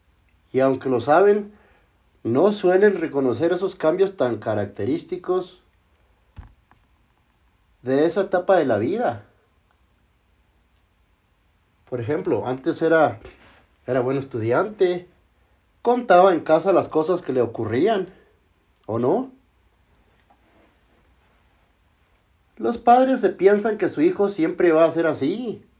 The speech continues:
pero no. La ado-, la adolescencia revoluciona todo.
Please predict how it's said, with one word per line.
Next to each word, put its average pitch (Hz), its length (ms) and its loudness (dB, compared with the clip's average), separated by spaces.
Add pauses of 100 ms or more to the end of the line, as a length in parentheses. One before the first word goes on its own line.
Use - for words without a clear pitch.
(1040)
pero 101 200 -12
no. 127 540 -4 (800)
La 135 500 2 (160)
ado-, 131 320 -4
la 135 440 0 (200)
adolescencia 143 720 -2
revoluciona 160 640 -4
todo. 220 520 -4